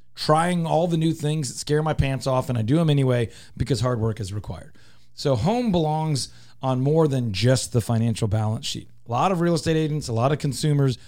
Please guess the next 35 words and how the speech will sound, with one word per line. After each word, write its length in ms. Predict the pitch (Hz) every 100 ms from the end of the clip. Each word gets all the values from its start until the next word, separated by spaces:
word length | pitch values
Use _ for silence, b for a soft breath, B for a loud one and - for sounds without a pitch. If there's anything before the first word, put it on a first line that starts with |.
| b
especially 420 | - - 120 - 143
over 160 | 143
the 60 | 143
last 300 | 135 139 -
decade, 480 | 139 120 127 120 b b b b
have 200 | 127 117
really 360 | 135 233 185 160
only 360 | 165 175 208 202
thought 280 | - 160 151
about 240 | 139 120
houses 720 | - 139 151 143 104 95 104 b b b -
in 120 | 135 135
regard 380 | 131 135 135
to 60 | 113
purchase 360 | - 151 143 -
price, 380 | 147 143 120
resale 400 | 139 131 - 135
value, 380 | 127 131 131 127
appreciation, 680 | 110 139 151 - 139 120 127
and 120 | 117
cash 280 | 127 110 -
flow. 260 | - - - - - -
I'm 100 | 170
just 180 | 330 -
telling 360 | 143 151 156
you, 100 | 98 95 b b b b -
I'm 140 | 135
not 200 | 214 226
telling 280 | - 170 139
you 160 | 139 147
how 100 | 139
to 80 | 127
live 240 | 131 110
your 200 | 98 131
life. 400 | 156 170 -